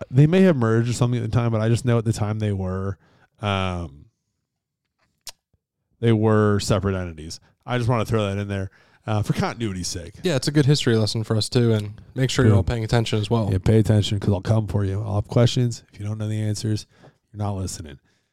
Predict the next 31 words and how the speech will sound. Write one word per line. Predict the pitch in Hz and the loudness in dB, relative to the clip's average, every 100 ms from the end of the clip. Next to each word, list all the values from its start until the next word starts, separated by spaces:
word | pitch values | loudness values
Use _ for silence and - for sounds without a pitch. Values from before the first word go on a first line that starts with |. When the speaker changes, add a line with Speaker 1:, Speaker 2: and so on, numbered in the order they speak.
| _ - | _ -2
Speaker 2:
We'll | 143 | 0
provide | 120 127 127 | 4 4 4
you | |
the | 107 | 4
answers | 104 98 107 104 | 0 -2 -4 -4
if | - | -4
you | |
don't | 110 95 | -4 -2
know | 113 95 | -4 -4
it. | - - - | -10 -20 -4
Speaker 1:
All | 107 107 | 0 2
right. | 92 90 | 2 0
And | 95 | 0
actually, | 233 320 - | 2 2 0
surprisingly | 165 147 180 175 160 | -2 -2 -2 0 -2
enough, | 156 127 | 0 0
three, | - 143 151 135 | 2 4 4 6
we | 135 | 4
have, | 123 | 4
of | 131 131 | 2 0
the | 131 | 2
four | 180 165 | 4 4
stories | 170 147 | 6 6
we | 135 | 6
have, | 117 | 4
three | - 147 147 | 2 4 4
of | |
them | 139 127 | 4 0
today | 131 131 | 0 0
involve | 123 110 127 120 - - | 0 2 2 2 -4 -12
firsts. | 95 98 143 - - - | -4 4 4 2 -6 -10